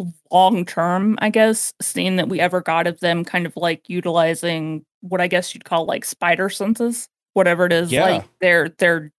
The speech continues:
Speaker 1: danger sense. It's like, "Okay, shit isn't right here. We need to investigate this." But then also having that scene where he, like, stops in the middle of,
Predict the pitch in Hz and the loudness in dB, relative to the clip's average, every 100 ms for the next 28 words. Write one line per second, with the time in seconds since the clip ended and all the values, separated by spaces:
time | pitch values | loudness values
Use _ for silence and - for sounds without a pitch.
0 | - 170 180 175 196 202 - 220 214 220 | -4 -2 0 0 0 0 2 2 2 0
1 | 185 160 - 185 170 156 151 - 196 175 | -2 -4 0 2 2 -2 -8 -4 -2 -2
2 | 170 - - 196 180 170 - - - - | -4 -10 -6 -4 -4 -4 -4 -4 -6 -8
3 | - - - - 190 170 160 170 165 156 | -8 -8 -10 -12 -8 -8 -6 -8 -4 -4
4 | 175 - 151 - 156 151 - _ _ _ | -4 -8 -12 -10 -10 -10 -12 _ _ _
5 | _ _ 196 233 233 185 185 - 180 190 | _ _ 2 2 4 2 2 2 4 4
6 | - 196 185 170 - 196 190 190 165 - | 0 0 0 -2 -4 -2 -2 0 -2 -4
7 | - 190 185 175 175 185 170 147 - _ | -6 -6 -2 -2 -2 -2 0 -2 -4 _
8 | - - - - 170 170 - - 196 180 | -12 -12 -6 -2 2 0 -2 -6 -4 -4
9 | 170 175 180 - 175 175 156 - - | -2 0 -2 0 0 0 -6 -10 -12